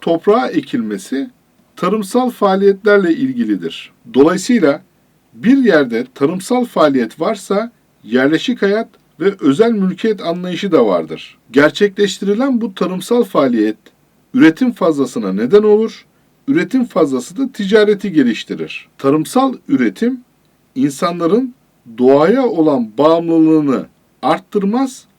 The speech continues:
azaltır. Doğru cevap C seçeneğidir.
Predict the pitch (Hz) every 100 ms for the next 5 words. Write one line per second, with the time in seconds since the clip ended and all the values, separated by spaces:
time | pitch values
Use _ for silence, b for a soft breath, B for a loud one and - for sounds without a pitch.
0 | _ 262 131 113 101 - 240 - - _
1 | _ _ _ - 131 151 185 135 123 233
2 | 240 _ _ _ _ 135 156 135 117 -
3 | 95 85 80 - -